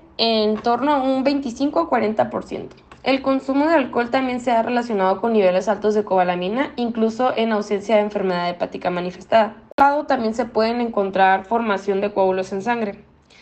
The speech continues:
Em, este sería otro efecto adverso de la vitamina B doce, que es que facilita la formación de coágulos en sangre, lo cual puede llegar a ser altamente peligroso porque impide el flujo sanguíneo normal.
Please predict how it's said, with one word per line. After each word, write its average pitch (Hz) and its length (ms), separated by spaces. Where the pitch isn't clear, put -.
Em, 226 640
este 254 240
sería 254 480
otro 240 260
efecto 285 320
adverso 240 400
de 254 80
la 240 100
vitamina 190 380
B 208 120
doce, 208 440
que 214 280
es 214 100
que 254 140
facilita 240 560
la 285 100
formación 202 440
de 190 100
coágulos 196 400
en 190 80
sangre, 233 320
lo 226 240
cual 226 220
puede 240 340
llegar 208 340
a 226 140
ser 226 240
altamente 240 500
peligroso 247 600
porque 233 240
impide 208 340
el 208 80
flujo 254 320
sanguíneo 190 440
normal. 202 460